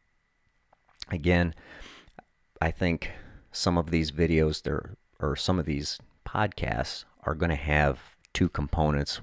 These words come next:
one audio, one video. With the helmet, it's easier to see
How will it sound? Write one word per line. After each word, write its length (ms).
one 240
audio, 400
one 260
video. 480
With 160
the 60
helmet, 460
it's 260
easier 360
to 180
see 580